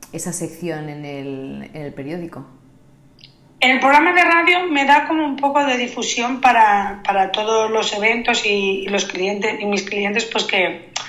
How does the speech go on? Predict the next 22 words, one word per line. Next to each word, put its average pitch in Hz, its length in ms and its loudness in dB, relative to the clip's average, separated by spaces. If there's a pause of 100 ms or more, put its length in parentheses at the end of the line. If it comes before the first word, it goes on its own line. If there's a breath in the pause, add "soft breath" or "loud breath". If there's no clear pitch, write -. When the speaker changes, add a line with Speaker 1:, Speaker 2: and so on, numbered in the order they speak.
(380 loud breath)
Speaker 2:
pues, 202 500 -2
puedo 202 960 2
darles 208 300 2
más 202 120 4
difusión. 269 680 0 (460 loud breath)
Además, 220 420 2 (160)
mm, 214 600 -10
suelo 240 220 -2
invitar 226 380 0
a 202 80 2
gente 254 320 2
a - 40 0
participar 208 500 -2
en 196 120 -2
el 190 80 -2
programa, 247 480 4
pues, 214 320 -6 (180)
pues 208 180 -6
busco 196 420 -2
diseñadores 180 580 0
de 156 80 -2
moda, 226 720 6